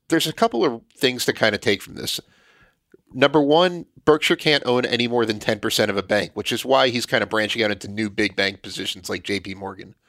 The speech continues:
and selling a little of his Wells Fargo every quarter. Um, he needs to maintain that stake a little under ten percent, which it is. Bank of America now is very close to being a ten percent stake. Um, Goldman's not quite there yet,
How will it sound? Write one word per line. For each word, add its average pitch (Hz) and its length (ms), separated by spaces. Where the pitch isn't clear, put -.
and 120 200
selling 113 380
a 104 60
little 101 260
of 95 80
his 95 160
Wells 104 240
Fargo 101 320
every 98 240
quarter. 98 400
Um, 101 360
he 110 200
needs 127 240
to 135 80
maintain 113 400
that 104 220
stake 120 240
a 117 40
little 113 220
under 110 220
ten 107 240
percent, 101 360
which 110 200
it 107 80
is. 92 260
Bank 117 220
of 131 80
America 123 400
now 110 320
is 98 140
very 101 320
close 98 280
to - 80
being 98 240
a 92 60
ten 92 220
percent 92 360
stake. - 440
Um, 95 420
Goldman's 117 600
not 123 160
quite 107 240
there 104 160
yet, 98 400